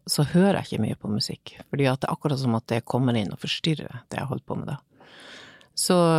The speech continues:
så det som jeg gjør mer da, det er rett og slett at jeg går til litteratur, jeg leser mye.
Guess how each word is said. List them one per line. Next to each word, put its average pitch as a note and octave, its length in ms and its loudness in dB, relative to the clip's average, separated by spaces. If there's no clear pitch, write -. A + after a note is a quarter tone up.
så E3 160 4
det G3 160 4
som D3 160 4
jeg D#3 160 6
gjør C3 160 6
mer C#3 240 6
da, F3 240 4
det D3+ 160 4
er B2 160 4
rett B2+ 80 2
og - 60 -2
slett - 180 -2
at B2 140 -4
jeg A#2+ 100 0
går A#2 160 0
til A#2 140 -4
litteratur, C#3 420 -2
jeg A2+ 80 0
leser D#3 480 -2
mye. - 220 -2